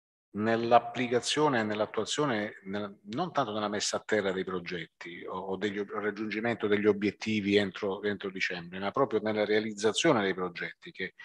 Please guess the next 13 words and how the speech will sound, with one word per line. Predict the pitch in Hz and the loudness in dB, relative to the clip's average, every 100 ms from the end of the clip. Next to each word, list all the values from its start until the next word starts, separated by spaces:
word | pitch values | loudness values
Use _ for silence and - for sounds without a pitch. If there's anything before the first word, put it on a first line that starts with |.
| - - - - - - | -14 -12 -14 -18 -4 0
ci | 107 | 4
vedranno | 107 107 113 110 | 6 8 8 6
impegnati | 107 107 110 113 104 | 2 0 2 0 0
da | 101 | -2
qui | - 113 | 0 0
ai | 101 | 2
prossimi | 101 - 101 98 | 0 -2 -6 -6
vent'anni, | 92 87 95 85 82 85 - _ _ _ _ _ | -6 -4 -4 -4 -6 -14 -16 _ _ _ _ _
è | - 139 143 143 | 6 8 8 6
una | 131 131 | 0 2
modalità | 123 117 117 113 107 123 120 113 113 - - - - | 4 4 4 2 2 6 6 4 0 -6 -20 -4 2
percorribile, | 113 - 107 92 131 107 92 90 90 90 | 2 2 -4 0 0 0 -2 -4 -2 -2
cioè | - - 95 | -2 2 2